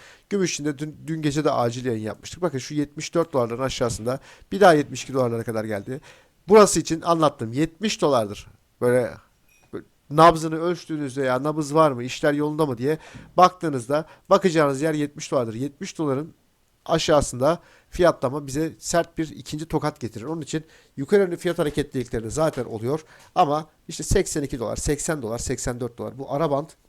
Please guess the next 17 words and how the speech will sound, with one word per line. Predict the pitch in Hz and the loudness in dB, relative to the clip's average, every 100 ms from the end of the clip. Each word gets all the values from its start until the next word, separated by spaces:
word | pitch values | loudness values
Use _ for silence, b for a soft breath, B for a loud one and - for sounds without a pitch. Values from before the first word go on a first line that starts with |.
| - | -6
kale | 165 175 | 0 2
gibi | 170 135 123 | 2 -2 -4
oldu | 107 104 | -6 -8
artık. | 104 - - b b b | -10 -12 -20 b b b
Bu | |
seksen, | - 175 170 156 | 0 0 2 -2
seksen | 135 156 156 156 151 | -2 -4 -2 -4 -4
dört | 151 | -4
kanalı | - 123 135 175 B B B | -4 -4 -2 -4 B B B
bir | 170 - | -4 -4
kaleye | - 175 196 156 | 4 8 8 6
dönüştü | 113 101 110 | 0 -6 -6
artık. | 104 131 120 | -8 -8 -4
Buraların | 170 175 147 | 0 0 0
üzerine | 135 135 143 | -4 -6 -6
doğru | 127 113 | -8 -12
çıkılmadıkça | - - 127 107 - 165 | -12 -10 -10 -10 -6 -6